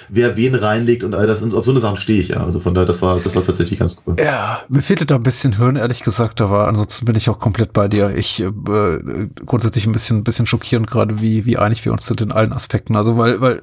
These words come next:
Speaker 2: was alles, was du beschreibst, habe ich tatsächlich genau so wahrgenommen. Auch, dass eben dieser Aspekt des Films, dieser Abschnitt des Films und auch diese Figurenkonstellation für mich auch die mit Abstand interessanteste ist. Ich habe mir tatsächlich so ein bisschen mehr Intrigenspiel gewünscht, auch irgendwie so eine gewisse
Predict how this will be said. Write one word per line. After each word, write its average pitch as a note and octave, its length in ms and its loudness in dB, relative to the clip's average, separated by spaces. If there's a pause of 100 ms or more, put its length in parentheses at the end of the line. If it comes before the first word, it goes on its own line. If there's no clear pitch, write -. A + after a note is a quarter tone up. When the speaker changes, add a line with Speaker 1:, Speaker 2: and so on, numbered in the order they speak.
Speaker 2:
was A2+ 260 -2
alles, B2+ 160 2
was C3 160 0
du A#2+ 60 -6
beschreibst, A#2 360 0
habe A#2 120 2
ich - 60 -4
tatsächlich A2 360 0
genau A2 380 2
so G2+ 200 0
wahrgenommen. G#2+ 460 0
Auch, - 160 -2
dass - 280 0
eben G#2 420 -2
dieser A#2 280 2
Aspekt - 380 -2
des - 140 -2
Films, A2 280 0
dieser A#2+ 220 0
Abschnitt A#2 300 0
des - 160 0
Films A2+ 280 0
und G#2+ 100 -2
auch G#2+ 100 -2
diese A2 260 -2
Figurenkonstellation A2+ 960 0
für G#2+ 100 -2
mich G#2+ 160 0
auch F#2 80 -2
die A2+ 140 2
mit - 160 -4
Abstand A2+ 320 -2
interessanteste G#2+ 640 -2
ist. - 220 -4
Ich - 100 -6
habe - 160 0
mir B2+ 60 2
tatsächlich C3+ 280 2
so C3+ 100 0
ein G#2+ 60 -4
bisschen C#3+ 460 2
mehr B2+ 380 2 (600)
Intrigenspiel D#3 760 0
gewünscht, C#3 600 0
auch B2 140 0
irgendwie B2+ 180 2
so B2 100 0
eine B2+ 100 2
gewisse A#2+ 580 2